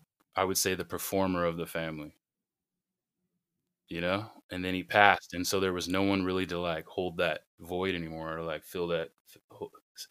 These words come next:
you know, <laughs> fill that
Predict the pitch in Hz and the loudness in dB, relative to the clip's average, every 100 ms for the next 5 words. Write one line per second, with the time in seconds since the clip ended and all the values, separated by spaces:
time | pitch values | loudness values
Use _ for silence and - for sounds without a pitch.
0 | - - - - _ _ _ _ - 95 | -20 -20 -20 -20 _ _ _ _ -6 2
1 | 110 120 - - - 170 - 175 - 127 | 4 2 -8 0 10 10 12 10 10 8
2 | 113 101 | 8 6